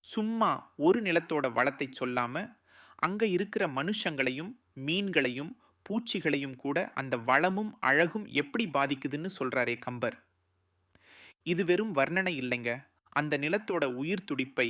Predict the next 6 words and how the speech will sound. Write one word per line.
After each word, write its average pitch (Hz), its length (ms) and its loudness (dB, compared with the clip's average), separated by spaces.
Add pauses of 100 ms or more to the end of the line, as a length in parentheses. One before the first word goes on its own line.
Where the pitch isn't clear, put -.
(420)
அதோட 139 340 2 (140)
ஆன்மாவை 151 560 -2
நமக்குள்ள 135 580 -4 (140)
செலுத்துற 185 440 0
ஒரு 131 180 -4
மாயவித்தை. 127 680 -2